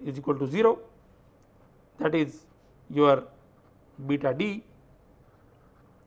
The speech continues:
cos phi plus delta that is equal to zero. Let me call the direction where the radiation is maximum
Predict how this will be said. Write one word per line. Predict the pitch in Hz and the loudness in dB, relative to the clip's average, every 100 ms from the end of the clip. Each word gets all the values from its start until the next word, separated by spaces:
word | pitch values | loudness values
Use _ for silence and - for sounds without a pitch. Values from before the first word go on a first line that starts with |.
| - - - - - - - | -20 -20 -20 -20 -20 -20 -20
cos | - 262 | -12 -12
phi | - - 175 180 - - - - - - - | 4 8 8 6 -8 -20 -20 -20 -20 -20 -20
plus | - 147 127 | -14 -10 -8
delta | 135 151 175 170 - - - - - - - - - - - - - - - | -4 0 2 0 -2 -18 -20 -20 -20 -20 -20 -20 -20 -20 -20 -20 -20 -20 -6
that | 147 127 | -4 -4
is | 117 | -8
equal | - | -12
to | - | -16
zero. | - - - - - - - - - - - - - - - - - _ _ - - - - - - - - - - - - - - - - - - - - - - - - - - - - - - | -20 -20 -20 -20 -20 -20 -20 -20 -20 -20 -20 -20 -20 -20 -20 -20 -20 _ _ -20 -20 -20 -20 -20 -20 -20 -20 -20 -20 -20 -20 -20 -20 -20 -20 -20 -20 -20 -20 -20 -20 -20 -20 -20 -20 -20 -20 -20 0
Let | 208 226 | 6 6
me | 247 | 10
call | 240 233 | 12 12
the | 226 | 10
direction | 185 202 202 208 185 | 8 8 6 2 2
where | 185 180 | 2 2
the | 170 | 2
radiation | 170 175 165 160 | 2 0 0 -2
is | 143 | 0
maximum | 175 180 208 190 | 0 0 -4 -4